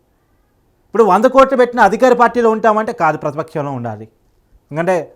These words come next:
already బీఆర్ఎస్ పార్టీ గత ఎన్నికల్లో ఓడిపోయింది, కాంగ్రెస్ పార్టీ అధికారంలో రావటం జరిగింది. ప్రతిపక్ష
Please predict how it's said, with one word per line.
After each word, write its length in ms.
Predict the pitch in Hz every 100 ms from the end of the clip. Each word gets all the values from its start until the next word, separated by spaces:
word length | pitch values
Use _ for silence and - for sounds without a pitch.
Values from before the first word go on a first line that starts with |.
| -
already 240 | 147 156 156
బీఆర్ఎస్ 360 | 147 160 151 147
పార్టీ 300 | 135 151 139
గత 100 | 131
ఎన్నికల్లో 400 | 139 147 147 135
ఓడిపోయింది, 460 | 120 139 147 143 185
కాంగ్రెస్ 380 | 135 139 135 147
పార్టీ 180 | 135
అధికారంలో 440 | 123 123 139 127 113
రావటం 240 | 120 156
జరిగింది. 380 | 139 123 135 185 _ _ _ _ -
ప్రతిపక్ష 640 | 185 247 269 - 262 262